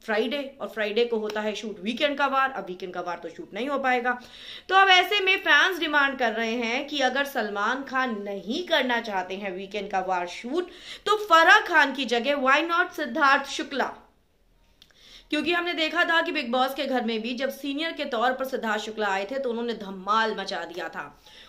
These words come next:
और ऐसे में फैंस की डिमांड है that सिद्धार्थ शुक्ला should host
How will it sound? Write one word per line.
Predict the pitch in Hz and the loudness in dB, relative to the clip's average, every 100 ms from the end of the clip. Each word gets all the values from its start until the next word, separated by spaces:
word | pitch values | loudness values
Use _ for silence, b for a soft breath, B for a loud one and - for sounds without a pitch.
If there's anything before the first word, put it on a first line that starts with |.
| B | B
और | 214 220 | 0 0
ऐसे | 247 330 | 0 -2
में | 320 | -2
फैंस | - 233 254 277 | 0 0 0 -2
की | 294 | -4
डिमांड | 226 214 214 220 220 | -4 0 0 0 0
है | 240 247 | 0 0
that | 247 - | -4 -4
सिद्धार्थ | 220 214 214 254 254 | -8 -2 0 0 -2
शुक्ला | 226 214 214 220 | -8 -4 -4 -2
should | - 311 262 220 | -2 0 0 -4
host | 175 - - | -6 -10 -18